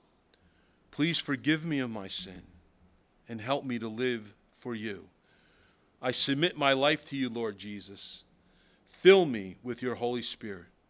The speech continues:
that I may walk with you all the days of my life. Thank you, Lord, for accepting me into your kingdom, for making me, Lord, one of your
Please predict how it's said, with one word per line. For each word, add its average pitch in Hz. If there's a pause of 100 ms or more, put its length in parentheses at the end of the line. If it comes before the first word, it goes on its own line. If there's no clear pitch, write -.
(720)
that 123
I 135
may 135
walk 143
with 120
you 110
all 120
the 135
days 117
of 107
my 104
life. 98 (1040)
Thank 160
you, 131
Lord, 113
for 110
accepting 123
me 117 (140)
into 127
your 113 (180)
kingdom, 98
for 117
making 131
me, 101
Lord, 98
one 110
of 113
your 104